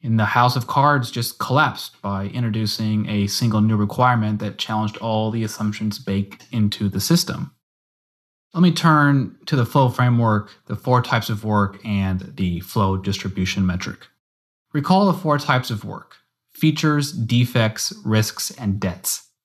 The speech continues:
They are mutually exclusive and exhaustive, so any work done by an organization fits into exactly one of these categories.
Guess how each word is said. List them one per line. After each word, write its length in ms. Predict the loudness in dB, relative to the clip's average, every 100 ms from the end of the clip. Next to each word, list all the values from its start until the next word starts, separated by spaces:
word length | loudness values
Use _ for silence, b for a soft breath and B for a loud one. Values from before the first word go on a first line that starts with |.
| _ _ _ _ _
They 60 | 0
are 120 | 4
mutually 520 | 6 4 4 2 2
exclusive 600 | 0 -2 0 0 0 -2
and 120 | -2 -4
exhaustive, 640 | 0 2 2 0 -4 -4
so 200 | -4 -4
any 240 | 0 2 4
work 380 | 4 2 0 0
done 280 | 4 6
by 140 | 4 4
an 80 | 2
organization 760 | 2 4 4 4 0 2 0
fits 360 | 0 -2 -2 -6
into 360 | -4 -4 -4
exactly 680 | -6 -6 -2 0 0 0 2
one 280 | 4 2 2
of 160 | 0
these 180 | -2 -6
categories. 760 | -2 2 2 0 -8 -10 -12